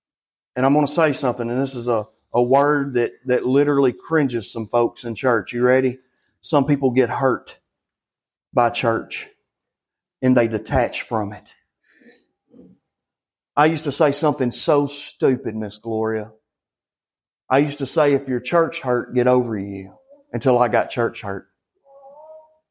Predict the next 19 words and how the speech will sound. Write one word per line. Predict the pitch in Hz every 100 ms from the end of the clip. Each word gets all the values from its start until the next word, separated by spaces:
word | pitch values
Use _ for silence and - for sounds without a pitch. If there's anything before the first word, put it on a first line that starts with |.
| _ _ _ _ _ _ _ _ _ _ _
Amen? | 120 131 147 180 214 - - _ _ _ _ - _ _ _ _ - _
Then | 175 196
I | 180
realized | 196 208 180 160 156
this | 269
is | 185
a | 160
real | 139 185 196 196
thing | 254 277 254
in | 156
the | 165
body | 180 185 190
of | 214
Christ. | - 302 302 - - - - - _ _ _ _ _ _ _ _ _ _ -
Can | 240
I |
tell | 311 262 277
y'all | 285 269
something? | 269 269 277 262 262